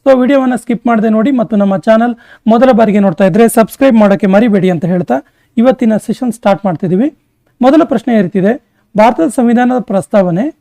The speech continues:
ಪ್ರಾರಂಭವಾಗುವುದು ಯಾವ ವರ್ಡ್‌ಗಳಿಂದ? ಸರಿಯಾದ ಉತ್ತರ ಆಪ್ಷನ್ ಬಿ, "We the people of India", ಭಾರತದ ಪ್ರಜೆಗಳಾದ ನಾವು ಅಂತೇಳಿ ಶುರುವಾಗುತ್ತೆ. ಕನ್ನಡದಲ್ಲಿ ನೋಡಿದ್ರೆ ಭಾರತದ ಪ್ರಜೆಗಳಾದ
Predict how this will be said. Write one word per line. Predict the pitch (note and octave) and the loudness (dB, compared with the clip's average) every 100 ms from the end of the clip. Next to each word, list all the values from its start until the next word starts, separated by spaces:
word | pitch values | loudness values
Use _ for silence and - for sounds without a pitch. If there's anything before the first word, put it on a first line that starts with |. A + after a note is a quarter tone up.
| _ _ _ | _ _ _
ಪ್ರಾರಂಭವಾಗುವುದು | A3 G#3+ B3+ B3+ A3 F3 F#3 D4 | 0 2 2 2 2 0 -2 -2
ಯಾವ | G3 F3+ F#3 B3 A3+ D3 | 0 0 2 0 -2 0
ವರ್ಡ್‌ಗಳಿಂದ? | F3+ D#3+ E3 D3+ D3 D#3+ - _ _ _ _ _ - | 0 0 -4 -4 -4 -6 -8 _ _ _ _ _ -2
ಸರಿಯಾದ | G#3+ G3+ | 0 0
ಉತ್ತರ | F#3+ B3 | -2 -2
ಆಪ್ಷನ್ | F3+ - F#3 | -4 -4 -4
ಬಿ, | F3+ D4+ - _ _ _ F#3 | -2 -2 -6 _ _ _ -4
"We | A#3 D4+ | 0 0
the | A#3+ | -2
people | - G3+ - E3+ E3 | -2 -4 -2 -6 -6
of | F#3 D#3+ | -8 -6
India", | D#3 D3 F3 _ _ _ _ _ _ _ _ _ _ | -8 -10 -14 _ _ _ _ _ _ _ _ _ _
ಭಾರತದ | F#3 G#3 A3+ B3+ A3+ | 2 2 2 0 -2
ಪ್ರಜೆಗಳಾದ | - G3+ F#3+ G3+ G3 G3 F#3 | 0 -2 0 2 4 4 2
ನಾವು | F#3 F3+ E3+ | 0 -2 -4
ಅಂತೇಳಿ | E3+ D3+ A#3+ | -4 -6 -8
ಶುರುವಾಗುತ್ತೆ. | G#3+ D#3+ D3 C3+ D#3+ - _ _ _ _ _ | -8 -8 -10 -12 -18 -18 _ _ _ _ _
ಕನ್ನಡದಲ್ಲಿ | F#3+ F3+ F3 E3+ | -8 -6 -4 -6
ನೋಡಿದ್ರೆ | E3+ D3+ C#4 E4 _ _ _ _ _ _ _ D#3+ | -6 -6 -6 -8 _ _ _ _ _ _ _ -8
ಭಾರತದ | F3 F3 - E3 G#3+ D4 - _ _ _ _ _ _ _ _ _ _ _ _ _ _ _ _ _ _ _ _ _ _ _ _ _ _ _ _ _ _ _ _ _ _ _ _ _ | -6 -6 -8 -8 -8 -8 -16 _ _ _ _ _ _ _ _ _ _ _ _ _ _ _ _ _ _ _ _ _ _ _ _ _ _ _ _ _ _ _ _ _ _ _ _ _
ಪ್ರಜೆಗಳಾದ | - F3+ D#3 F3+ F3 E3 E3 D#3+ | -8 -6 -4 -2 -4 -4 -6 -6